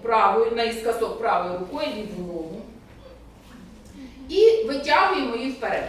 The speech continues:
Спочатку потрібно махи зробити великі, ті, що ми робили в коригуючій гімнастиці низенько. Потім ми їх увеличуємо, увеличуємо і тягнемо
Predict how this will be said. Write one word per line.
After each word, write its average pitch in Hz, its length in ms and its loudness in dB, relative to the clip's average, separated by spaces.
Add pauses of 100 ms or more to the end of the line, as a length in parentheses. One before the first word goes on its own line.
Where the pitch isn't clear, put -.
(140)
Спочатку 254 500 -2
потрібно 269 480 -4
махи 226 680 2 (140)
зробити 262 400 0
великі, 269 400 0
ті, 277 140 -8
що 254 180 -6
ми 240 120 -4
робили 220 320 2
в - 100 -4
коригуючій 208 540 -4
гімнастиці 196 680 -8 (100)
низенько. - 540 -8 (320)
Потім 285 340 -4
ми 247 80 -2
їх 226 200 0
увеличуємо, 202 540 -8 (300)
увеличуємо 381 500 -8 (440)
і 427 180 2
тягнемо 285 720 0